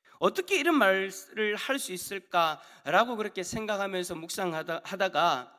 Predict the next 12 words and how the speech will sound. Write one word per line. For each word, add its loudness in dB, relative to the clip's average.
답은 -2
하나였습니다. 0
나단이 4
하나님과 6
동행하니 2
하나님의 8
사람을 4
깨우기 4
위해서 -2
용기를 -8
낼 -10
수 -16